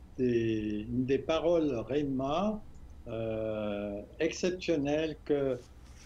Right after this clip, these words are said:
j'ai reçues, euh, ce, cette fois-ci.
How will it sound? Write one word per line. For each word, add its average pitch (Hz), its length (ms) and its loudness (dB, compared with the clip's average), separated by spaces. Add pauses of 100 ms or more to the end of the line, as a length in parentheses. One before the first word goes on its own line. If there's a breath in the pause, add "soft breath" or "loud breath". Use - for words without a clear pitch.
j'ai 123 520 2
reçues, 151 840 2
euh, 117 480 -2
ce, 117 520 -6
cette 120 280 -6
fois-ci. 123 400 -2